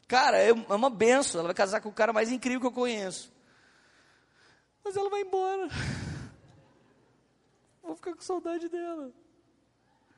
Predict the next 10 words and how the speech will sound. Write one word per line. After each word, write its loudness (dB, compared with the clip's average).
Mas 4
daqui 4
a 6
pouco 6
não 2
vai 8
ter 4
netinho, 2
Leandro? 2
Vai! 4